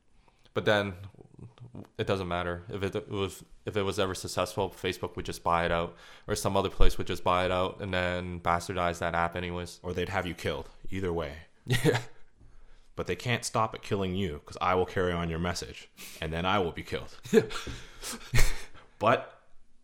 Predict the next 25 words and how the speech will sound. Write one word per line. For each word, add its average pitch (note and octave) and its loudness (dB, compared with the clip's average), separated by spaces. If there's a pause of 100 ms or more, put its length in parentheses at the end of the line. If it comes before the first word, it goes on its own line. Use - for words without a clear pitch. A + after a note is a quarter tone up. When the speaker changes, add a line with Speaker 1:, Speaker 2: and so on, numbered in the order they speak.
(140)
Speaker 2:
at F#2+ -4
least A2+ -2
we'll G2 -4
release G2 -4
it G2+ 2
on F2+ -2
this F2 -4
podcast. A2 -4
They A2+ -4
can't - -4
kill A#2 -2
all G2+ 2
of E2+ -4
our F2+ 0
listeners. F#2 -4 (320)
All G#2 0
Speaker 1:
<laughs> - -8
Speaker 2:
thirty-two G#3 12
of - 12
our B3+ 12
Speaker 1:
Thirty-two. F3+ 10
Speaker 2:
listeners. E3+ 10 (1700)
Speaker 1:
Yeah, F#2 4
so, G2+ 2 (480)
yeah, G#2 8